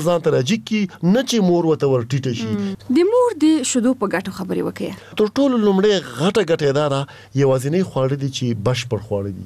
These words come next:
Speaker 1: که چېرته موږ په کورنۍ کې خواړه خورو، ضرورت لرو چې غوښه وخورو، وریجې وخورو، سبزیجات وخورو، میوه‌جات وخورو او نور غوړ خواړه وخورو. اما د مور په شیدو کې دا ټول پراته دي. هم پکې غذا ده او هم پکې ویټامینونه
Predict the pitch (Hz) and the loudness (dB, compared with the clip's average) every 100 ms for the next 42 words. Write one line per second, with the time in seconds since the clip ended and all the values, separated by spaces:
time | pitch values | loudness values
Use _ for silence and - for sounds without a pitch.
0 | - - 135 180 202 160 147 156 135 131 | -8 -4 0 0 0 0 0 -2 -4 -2
1 | 131 127 151 143 135 120 127 135 127 139 | 0 2 0 -2 -2 0 0 0 -2 0
2 | 120 120 - 117 123 135 165 135 131 131 | -2 -6 -8 -2 0 0 0 -2 0 -2
3 | 127 - - 110 147 147 143 139 135 135 | -6 -6 -4 0 0 0 -2 -2 -4 -2
4 | 131 123 123 156 135 143 127 - 131 131 | -2 -2 0 0 0 -2 -2 -4 -2 -2
5 | 117 - - - 117 123 113 160 160 147 | -2 -8 -6 -4 0 0 2 2 0 -4
6 | 117 135 135 131 123 117 151 156 147 131 | -8 -6 -4 0 0 2 2 0 -2 -8
7 | 135 135 131 - 123 117 135 147 185 208 | -6 -4 -4 -4 2 2 2 2 2 2
8 | - - 131 160 175 170 - - 131 131 | -2 -10 -2 0 0 -4 -10 -4 -2 -2
9 | 120 117 120 - 180 190 135 113 131 147 | -4 -8 -10 -6 -2 0 -2 -4 -2 0
10 | 208 220 160 175 185 - 143 123 143 175 | 2 0 -4 -2 -2 0 0 0 2 0
11 | - 104 95 95 95 - - - 147 139 | 0 -6 -8 -12 -14 -16 -8 -2 -2 -2
12 | 135 127 117 120 113 107 104 110 101 98 | -2 0 -2 -2 -4 -2 0 0 -2 -4
13 | 123 - - 123 113 135 151 135 127 123 | -8 -10 -4 -2 0 0 -2 -4 -2 -4
14 | 120 - - 131 123 131 120 123 147 | -4 -12 -4 -2 2 2 2 0 2